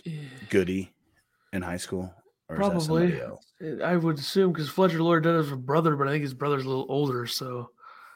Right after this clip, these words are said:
Speaker 1: I would make sense.
Speaker 2: Yeah, but, um, yeah, I, like I said, th-, this game, the, at, when we were at this game, I'm like, "Oh boy," at halftime. Um, Illinois found a way to win.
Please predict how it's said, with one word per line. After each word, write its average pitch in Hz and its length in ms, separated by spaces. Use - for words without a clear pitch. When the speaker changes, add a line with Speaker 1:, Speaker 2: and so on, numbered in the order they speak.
Speaker 1:
I 135 140
would 131 160
make 131 220
sense. 131 480
Speaker 2:
Yeah, 62 240
but, 87 400
um, 76 540
yeah, 95 380
I, 110 400
like 127 160
I - 20
said, 98 240
th-, 117 260
this 135 240
game, 127 340
the, 127 220
at, 131 380
when 123 280
we 156 120
were 160 140
at 123 160
this 95 200
game, 90 320
I'm 101 280
like, 87 320
"Oh 95 220
boy," 85 300
at 73 100
halftime. 71 340
Um, 82 400
Illinois 123 380
found 107 260
a 104 40
way 101 220
to 95 160
win. 101 540